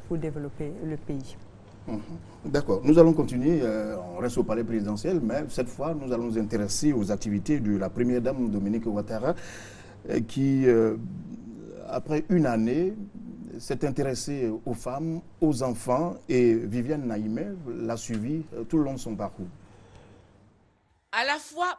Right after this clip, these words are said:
Speaker 3: première dame de Côte d'Ivoire, présidente fondatrice de Children of Africa et présidente du Comité national de surveillance des actions de lutte contre la traite et le travail des enfants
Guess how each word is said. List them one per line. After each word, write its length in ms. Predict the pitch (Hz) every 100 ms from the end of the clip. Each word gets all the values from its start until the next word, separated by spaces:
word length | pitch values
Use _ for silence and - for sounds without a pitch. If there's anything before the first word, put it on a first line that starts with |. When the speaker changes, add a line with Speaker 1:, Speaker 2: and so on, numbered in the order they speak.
| _
Speaker 3:
première 360 | 311 320 269 254
dame 300 | 262 320 247
de 60 |
Côte 300 | 247 254 247
d'Ivoire, 640 | 185 196 170 151 110 - _ _ _ _ -
présidente 500 | 285 302 254 320 339
fondatrice 720 | 285 277 277 277 285 349 233
de 100 | 226 -
Children 480 | 311 311 269 294
of 160 | 277 277
Africa 500 | 233 - 226 - 160 - - - - -
et 80 | 240
présidente 720 | - 240 262 202 185 202 214 - - -
du 80 | 208
Comité 440 | - 240 226 - 226
national 600 | 202 185 196 175 196 190
de 80 | 185
surveillance 720 | - 208 170 180 151 160 -
des 180 | 170
actions 320 | 175 - 202 190
de 120 | 180
lutte 360 | 185 254 - - - - -
contre 380 | 247 294 311 208
la 140 | 175
traite 400 | - 240 254 254
et 80 | 214
le 100 | 196
travail 460 | - 202 190 233
des 260 | 185 185 180
enfants 340 | 160 - 147